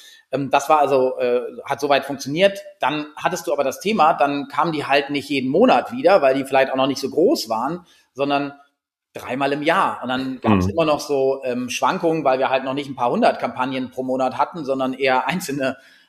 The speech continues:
Speaker 1: äh, Stück. Das heißt, wir waren sehr stark davon abhängig,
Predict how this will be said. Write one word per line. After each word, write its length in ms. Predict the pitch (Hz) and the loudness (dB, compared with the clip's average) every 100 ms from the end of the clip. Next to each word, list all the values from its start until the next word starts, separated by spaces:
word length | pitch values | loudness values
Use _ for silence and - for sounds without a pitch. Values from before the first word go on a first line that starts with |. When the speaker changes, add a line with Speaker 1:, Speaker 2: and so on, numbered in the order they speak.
| _ | _
Speaker 1:
äh, 260 | 127 127 120 | 2 2 2
Stück. 300 | - 202 - | 2 2 2
Das 160 | 151 139 | 0 2
heißt, 180 | 139 | 0
wir 120 | 143 131 | 2 2
waren 160 | 127 | 2
sehr 180 | 120 139 | 2 2
stark 280 | - 139 139 | 4 2 2
davon 200 | 127 131 | -2 -2
abhängig, 640 | 131 - 147 135 135 - | -4 -4 -2 -2 -4 -12